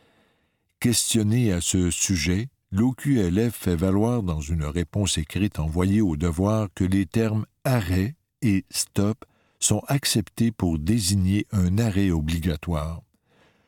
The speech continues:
Sur le plan linguistique, les deux sont justes en français. Il est possible pour une administration municipale de choisir d'utiliser l'un ou l'autre de ces termes,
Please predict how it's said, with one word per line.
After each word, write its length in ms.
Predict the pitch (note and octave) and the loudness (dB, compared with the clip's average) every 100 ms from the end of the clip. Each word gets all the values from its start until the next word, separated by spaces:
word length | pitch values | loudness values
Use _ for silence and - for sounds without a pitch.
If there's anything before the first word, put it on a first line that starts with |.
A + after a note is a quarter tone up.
| _ _ | _ _
Sur 220 | - A#2 A#2 | 0 2 2
le 100 | A#2 | 0
plan 320 | - B2 A#2+ | 0 0 2
linguistique, 880 | A2+ B2 G#2 G2+ - - C3+ C3 F#2+ | 2 2 2 2 0 0 -2 0 -2
les 400 | E2+ F2+ G#2+ G#2 | 0 2 2 2
deux 240 | F2 B2 | 0 0
sont 320 | - F#2+ F2+ | 0 0 0
justes 420 | D#2 E2 A#2 - | 0 0 -2 -2
en 120 | F#2 E2 | -2 -2
français. 520 | - F2 - E2 E2 _ _ _ _ _ _ _ - - | -2 0 0 -2 -6 _ _ _ _ _ _ _ -16 -2
Il 160 | A#2+ A#2 | 2 2
est 120 | B2 | 2
possible 600 | D3 B2 D#3+ D3 F#2+ E2+ | 0 0 0 2 2 0
pour 240 | - E2+ | -2 0
une 120 | F2+ G2 | 2 2
administration 880 | G#2 G2 G2 F2+ - F#2 E2+ A2 | 2 2 2 0 -2 -2 0 0
municipale 720 | G2 F2 E2 - F#2+ - A2 G#2 | 0 0 -2 -4 -6 -2 0 0
de 140 | F2 | 0
choisir 560 | - B2 A2 E2+ G#2 F#2+ | 0 0 0 2 0 0
d'utiliser 840 | E2+ A#2 - G#2+ F#2+ E2+ G#2+ G#2+ | -2 -2 0 2 2 2 2 2
l'un 340 | G#2 F#2+ A#2 B2+ | 2 2 2 0
ou 140 | C3 F2 | 0 0
l'autre 500 | E2+ F2+ F#2+ - F2 | 2 2 0 0 -2
de 140 | E2 | 0
ces 220 | - F#2 | 0 0
termes, 500 | E2 G2 F2+ E2 D#2+ | 0 0 0 -2 -8